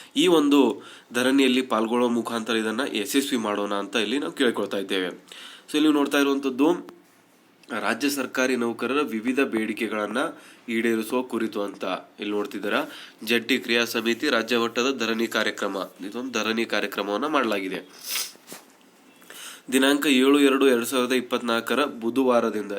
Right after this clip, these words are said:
ಯಾವಾಗ ಮಾಡ್ತಿದ್ದಾರೆ ಈ ಒಂದು ಕಾರ್ಯಕ್ರಮ ಅಂದ್ರೆ, ದಿನಾಂಕ ಏಳು ಎರಡು ಎರಡು ಸಾವಿರದ ಇಪ್ಪತ್ನಾಲ್ಕು, ಅಂದ್ರೆ ಇವತ್ತು ಐದು ಇದೆ, ಆರು ಏಳು, ಓಕೆ. So, ಎರಡು ದಿನಗಳಲ್ಲಿ ಈ ಒಂದು ಧರಣಿ ಕಾರ್ಯಕ್ರಮವನ್ನ ಮಾಡ್ತಿದ್ದಾರೆ. And ಬೆಳಿಗ್ಗೆ ಹತ್ತು ಮೂವತ್ತರಿಂದ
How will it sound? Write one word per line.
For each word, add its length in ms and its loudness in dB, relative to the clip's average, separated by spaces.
ಯಾವಾಗ 300 -2
ಮಾಡ್ತಿದ್ದಾರೆ 560 -4
ಈ 20 -4
ಒಂದು 220 -6
ಕಾರ್ಯಕ್ರಮ 500 -8
ಅಂದ್ರೆ, 480 -4
ದಿನಾಂಕ 400 2
ಏಳು 380 4
ಎರಡು 280 4
ಎರಡು 180 2
ಸಾವಿರದ 200 -2
ಇಪ್ಪತ್ನಾಲ್ಕು, 580 -4
ಅಂದ್ರೆ 220 -2
ಇವತ್ತು 280 0
ಐದು 220 2
ಇದೆ, 400 2
ಆರು 320 4
ಏಳು, 420 2
ಓಕೆ. 160 -8
So, 160 -6
ಎರಡು 280 -2
ದಿನಗಳಲ್ಲಿ 480 -2
ಈ 140 0
ಒಂದು 240 -4
ಧರಣಿ 280 -6
ಕಾರ್ಯಕ್ರಮವನ್ನ 600 -6
ಮಾಡ್ತಿದ್ದಾರೆ. 760 -4
And 140 2
ಬೆಳಿಗ್ಗೆ 440 6
ಹತ್ತು 680 0
ಮೂವತ್ತರಿಂದ 720 -4